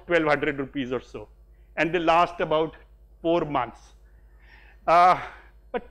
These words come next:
that's small money, no? I mean, साहब को झाड़ू लगाना है तो साहब के लिए तो अच्छा चीज होना चाहिए। Technology is something which we have not used, technology is something which we have not addressed consciously। We presume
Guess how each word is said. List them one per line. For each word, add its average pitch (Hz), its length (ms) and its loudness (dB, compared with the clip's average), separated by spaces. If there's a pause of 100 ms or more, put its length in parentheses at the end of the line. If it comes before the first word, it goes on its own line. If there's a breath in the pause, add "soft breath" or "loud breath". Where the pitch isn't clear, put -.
that's 277 320 -4
small 196 240 0
money, 127 260 -6
no? 254 240 -14 (100)
I 156 100 -6
mean, 160 160 -6
साहब - 400 -2
को 185 80 -4
झाड़ू 165 260 0
लगाना 151 320 -2
है 151 120 -6
तो 170 80 -10
साहब 143 300 -2
के 160 60 -10
लिए 147 100 -10
तो 147 80 -6
अच्छा 139 180 -8
चीज 131 220 -10
होना 110 180 -8
चाहिए। 110 320 -18 (420)
Technology 269 540 0
is 254 80 -6
something 240 340 -2
which 214 180 -10
we 226 100 -6
have 214 120 -2
not 214 240 -2
used, 185 380 -4 (140)
technology 214 420 0
is - 80 -4
something 208 320 -2
which 208 160 -8
we 196 80 -6
have 202 100 -4
not 208 200 -4
addressed 190 400 -4 (260 soft breath)
consciously। 254 400 0 (400)
We 240 80 -2
presume 254 640 0